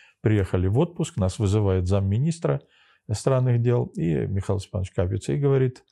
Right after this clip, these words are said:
«Э, что там произошло?» И мы рассказываем.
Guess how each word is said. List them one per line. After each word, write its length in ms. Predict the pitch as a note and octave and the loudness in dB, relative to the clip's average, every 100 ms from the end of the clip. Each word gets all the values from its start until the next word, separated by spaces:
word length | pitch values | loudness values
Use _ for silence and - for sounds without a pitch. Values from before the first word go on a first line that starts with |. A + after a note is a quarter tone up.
| _ - _ - | _ -20 _ -8
«Э, 380 | A2+ G2+ G2+ G2+ - | -2 0 0 -2 -6
что 200 | - D3+ | -2 0
там 200 | D3+ A#2+ | 0 -2
произошло?» 680 | - B2 A#2+ B2 - E2+ | 0 0 2 0 -2 -4
И 100 | E2 | -2
мы 320 | G#2 D#3 G3 D#3 | -2 0 0 0
рассказываем. 680 | A#2+ A2+ - F#2 F2+ F2 | -2 -4 -2 -2 -2 -4